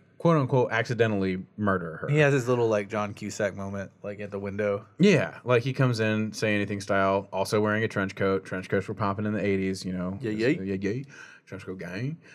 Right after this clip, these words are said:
Speaker 2: Yeah.
Speaker 1: And, um, not
Speaker 2: He has a
Speaker 1: tren-,
Speaker 2: motorcycle, too.
Speaker 1: not the trench coat mafia, though he is very reminiscent.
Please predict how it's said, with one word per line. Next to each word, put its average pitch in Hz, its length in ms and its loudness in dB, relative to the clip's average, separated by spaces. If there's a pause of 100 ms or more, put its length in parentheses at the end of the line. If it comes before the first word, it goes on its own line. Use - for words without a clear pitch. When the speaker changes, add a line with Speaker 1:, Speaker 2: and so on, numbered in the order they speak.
Speaker 2:
Yeah. 107 120 -6
Speaker 1:
And, 117 320 2
um, 95 440 -2
not 95 100 -8
Speaker 2:
He 113 40 0
has 107 80 0
a 123 60 0
Speaker 1:
tren-, 120 40 -4
Speaker 2:
motorcycle, 110 480 0
too. 113 300 -4
Speaker 1:
not 92 120 -12
the 87 40 -20
trench 104 240 -10
coat 101 140 -6
mafia, 95 500 -8
though 95 120 -8
he 95 140 -8
is 98 160 -4
very 92 200 -4
reminiscent. 90 520 -4